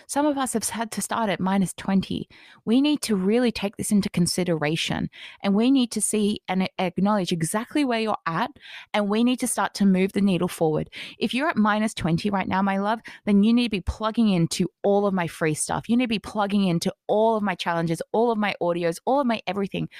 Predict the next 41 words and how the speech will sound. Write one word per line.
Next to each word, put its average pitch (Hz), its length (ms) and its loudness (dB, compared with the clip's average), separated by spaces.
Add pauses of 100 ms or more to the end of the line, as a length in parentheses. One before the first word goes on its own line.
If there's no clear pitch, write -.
(180)
Let's 240 140 -2
get 262 220 -4
you 226 120 2
to 208 140 -2
minus 175 340 0
ten. 151 300 -4 (260)
Then 269 220 -2
let's 269 180 -4
get - 160 -6
you 208 140 0
to 196 160 -2
zero, 156 400 -2 (320)
right? 202 240 -2
Where 196 180 0
it 175 100 -6
just 190 220 -4
becomes, 175 420 -2 (120)
all 175 80 0
right, 160 240 -4 (560)
it's - 180 -4
all 175 140 2
growth 156 280 -4
from 160 200 -4
here. 156 320 -4
It's 170 180 -4
all 185 180 2
going 175 260 -2
to 185 100 -2
just 170 200 -4
be 165 120 0
peaches 165 420 -4
on 165 140 -2
top. - 300 -4 (340)
Let's 214 260 -2
get 226 220 -2
you 185 200 2
there. 170 300 -2 (420)
If 220 160 -2
you 233 260 0
are 240 120 -2
currently, 196 720 0